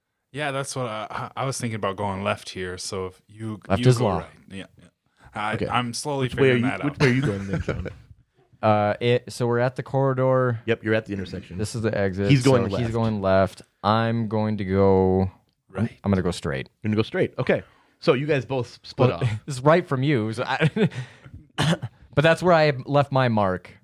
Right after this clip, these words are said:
Speaker 3: Okay.
Speaker 2: And I'm gonna go that way.
Speaker 3: Okay, very cool. So, uh, you take a left, right?
Speaker 1: Yep.
Speaker 3: And you head down that hallway, and you see that there is a, a heavy iron door.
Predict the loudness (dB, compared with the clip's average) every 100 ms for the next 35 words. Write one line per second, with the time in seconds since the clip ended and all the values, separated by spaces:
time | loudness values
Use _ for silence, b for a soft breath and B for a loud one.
0 | _ -8 -2 2 2 2 2 2 0 0
1 | 0 2 0 -4 -6 -8 -8 -4 -2 -2
2 | -4 -4 -4 -14 b b 0 0 0 -2
3 | 0 0 0 -2 0 2 4 2 0 -10
4 | -12 -12 4 4 4 _ _ _ -14 -6
5 | 0 2 2 0 -2 -6 -6 -6 -6 -8
6 | -12 -12 -8 -8 -8 -10 -16 _ _ _
7 | -16 -8 -4 -2 0 0 0 -2 -4 -4
8 | -2 2 2 2 -2 -4 -8